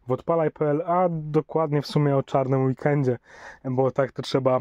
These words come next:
nazwać, bo promocje trwają nie tylko dzisiaj, ale i rów-, również jutro i pojutrze. E, cały sklep jest przeceniony minus piętnaście procent,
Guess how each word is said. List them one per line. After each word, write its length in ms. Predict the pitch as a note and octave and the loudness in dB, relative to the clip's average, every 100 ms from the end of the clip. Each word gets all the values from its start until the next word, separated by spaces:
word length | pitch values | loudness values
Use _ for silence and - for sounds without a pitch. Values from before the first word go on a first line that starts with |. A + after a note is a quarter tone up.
| - _ | -2 _
nazwać, 640 | C3+ C3 C#3+ D3 C#3 C#3 B2+ | -6 -2 0 0 0 0 0
bo 120 | C3 | -4
promocje 480 | - C3+ C3+ - C#3+ | -4 -4 -4 -2 -6
trwają 300 | - C3 B2+ | -2 0 2
nie 160 | C3+ | 0
tylko 300 | C#3 C3+ C#3 | -2 -2 -4
dzisiaj, 280 | C3+ C#3 C#3+ | -4 -2 0
ale 200 | B2+ B2+ | 2 0
i 120 | C3 | 2
rów-, 240 | C3+ C3 C#3+ | 0 -2 -2
również 480 | C#3 C3+ C3+ - _ - - - - | -2 2 0 -2 _ -20 -20 -20 -10
jutro 440 | C3+ C#3 - C3 D3 | -4 -4 -2 -4 -2
i 120 | C#3+ | -6
pojutrze. 560 | - D3 D3+ C3+ - A2+ _ - - _ | -2 0 0 -2 -6 -6 _ -20 -20 _
E, 160 | B2 A#2+ | -6 -6
cały 340 | - F#3 E3+ | 0 2 2
sklep 320 | - - E3 - - _ _ | 0 -2 -2 -2 -20 _ _
jest 200 | C#3 C#3 | -4 -4
przeceniony 500 | - C#3+ - C#3+ C#3 | -4 -4 0 0 2
minus 260 | C3+ C#3+ C3+ | 2 2 0
piętnaście 400 | D3+ D3+ D3+ - | -4 -4 -4 -4
procent, 400 | - F3 G#3 G3 | -4 -2 -2 -2